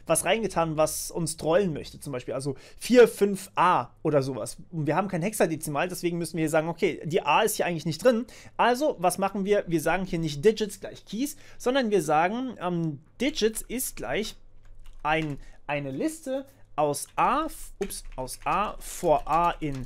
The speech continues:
Keys, if A in number to letter Punkt keys. So,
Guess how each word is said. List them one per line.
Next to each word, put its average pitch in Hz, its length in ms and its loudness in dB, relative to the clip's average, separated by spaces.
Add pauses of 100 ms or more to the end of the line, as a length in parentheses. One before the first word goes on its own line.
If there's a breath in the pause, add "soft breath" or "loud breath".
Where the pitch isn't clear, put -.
(300 soft breath)
Keys, - 460 -2 (1200)
if 277 640 -2 (1200 soft breath)
A 214 400 0 (160)
in 214 400 0 (160)
number 254 540 -2
to - 140 -8
letter 240 480 2
Punkt 196 540 -2 (100)
keys. - 500 -8 (180)
So, - 220 -2